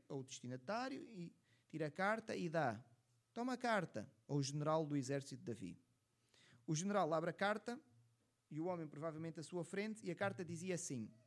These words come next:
"Olha, Joabe, esta carta que eu te estou a enviar é para colocares o homem que a trouxe na frente do exército para morrer.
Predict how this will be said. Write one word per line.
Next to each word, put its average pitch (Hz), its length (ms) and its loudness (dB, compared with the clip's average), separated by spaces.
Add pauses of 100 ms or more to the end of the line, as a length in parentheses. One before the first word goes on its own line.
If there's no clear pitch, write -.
(680)
"Olha, 143 500 6 (480)
Joabe, 131 560 0 (600)
esta 196 260 -2
carta 277 380 2
que 226 140 -2
eu 220 40 2
te 214 100 -6
estou 254 200 0
a 247 60 4
enviar 165 580 2 (580)
é 208 120 4
para 180 500 6 (220)
colocares 190 520 4
o 190 100 2
homem 254 440 6
que 214 160 2
a 196 60 6
trouxe 196 640 4 (600)
na 170 200 4
frente 254 380 0
do 240 160 -2
exército 220 460 0
para 226 160 4
morrer. 190 800 8